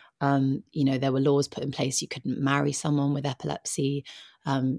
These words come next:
you know, they used to lock people with epilepsy away, um, thinking that they were possessed by the devil. And, you know, that, so, it, I mean, it's, it's really had a crazy, crazy history. And I think, you know, you look at someone having a seizure and it,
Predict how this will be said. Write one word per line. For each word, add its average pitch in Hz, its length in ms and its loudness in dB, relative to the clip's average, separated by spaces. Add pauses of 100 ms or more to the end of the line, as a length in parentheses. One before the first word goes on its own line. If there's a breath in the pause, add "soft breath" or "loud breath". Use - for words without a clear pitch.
you 151 100 -4
know, 131 60 -6
they 139 100 -2
used 135 260 0
to 143 80 -6
lock - 200 -6
people 143 200 -8
with 127 100 -4
epilepsy - 560 -6
away, 135 600 -4
um, 127 500 -2
thinking 170 320 0
that 143 120 -4
they 143 80 -2
were 139 120 -4
possessed - 460 -6
by 131 400 -2 (180)
the 139 80 -4
devil. 135 400 0
And, 135 240 -4
you 139 160 -6
know, 143 100 -2
that, 139 200 -4 (280)
so, 160 200 2
it, 156 260 4
I 151 80 6
mean, 165 100 4
it's, - 180 -4
it's 165 220 0
really 175 240 6
had 147 320 -2
a 135 100 0 (500 loud breath)
crazy, 165 340 4
crazy 143 340 -2
history. 143 420 0
And 143 160 0 (460 loud breath)
I 220 60 2
think, 226 180 4
you 147 100 2
know, 165 80 8
you 160 140 8
look 180 160 6
at - 80 0
someone 143 220 2
having 139 240 2
a 131 40 -2
seizure 185 340 2
and 135 100 0
it, - 100 -4